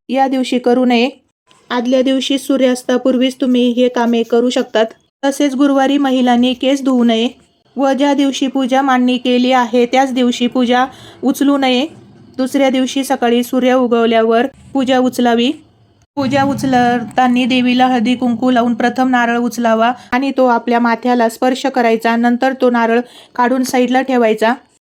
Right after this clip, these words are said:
त्यानंतर कलशातील पाणी हे थोडे थोडे इतर झाडांना, तुळशी सोडून इतर कोणत्याही झाडाला आपण या कलशातील पाणी टाकू शकतो. त्यानंतर कलशातील सुपारी, नाणे आपण हे पुढच्या गुरुवारी सुद्धा वापरू शकतो व नारळ देखील आपण पुढच्या गुरुवारी,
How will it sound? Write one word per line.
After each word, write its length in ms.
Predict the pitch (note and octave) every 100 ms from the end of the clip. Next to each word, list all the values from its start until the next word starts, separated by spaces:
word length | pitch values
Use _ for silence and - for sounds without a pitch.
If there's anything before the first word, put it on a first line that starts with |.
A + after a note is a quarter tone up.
| _
त्यानंतर 420 | C#4 C#4+ C4+ B3 B3+
कलशातील 520 | B3+ B3+ C4+ C4 C4
पाणी 300 | C4 B3 B3
हे 140 | B3+ B3
थोडे 220 | B3 A#3+ B3+
थोडे 180 | A#3+
इतर 300 | A3+ A#3+ B3+
झाडांना, 520 | C4 B3 A3+ A3 A3+ A#3+ - - _ -
तुळशी 360 | C#4 C#4+ D4+
सोडून 360 | D4+ C#4+ B3 B3 A3+
इतर 280 | C4 B3 B3+
कोणत्याही 480 | B3 B3 B3+ B3+
झाडाला 340 | C#4 C4 A#3 A3+
आपण 260 | A3 A#3+
या 120 | A#3 A#3+
कलशातील 500 | A#3+ A#3 A3+ A3+ A3+
पाणी 280 | A#3 A3+
टाकू 280 | A#3 A3+ A#3+
शकतो. 420 | B3+ B3+ - A#3 - _ _
त्यानंतर 480 | C4+ C4+ C4+ A#3+ B3
कलशातील 600 | B3+ B3+ A#3+ B3+ B3 A#3+ C4 - _
सुपारी, 460 | - C4 B3 B3 B3
नाणे 340 | B3 A#3 B3
आपण 320 | B3+ A3+ B3
हे 120 | A#3+ B3
पुढच्या 380 | B3 B3 -
गुरुवारी 360 | B3 B3 A#3+ A#3+
सुद्धा 280 | A#3+ G#3+ B3
वापरू 300 | B3 A#3+ B3
शकतो 480 | C4 - A3+ C#4 _
व 120 | A3+ C4+
नारळ 460 | C#4 B3+ B3 B3+
देखील 340 | B3 B3 C4 C4
आपण 260 | A#3+ B3
पुढच्या 320 | B3 B3 B3
गुरुवारी, 460 | B3 B3 A#3 A#3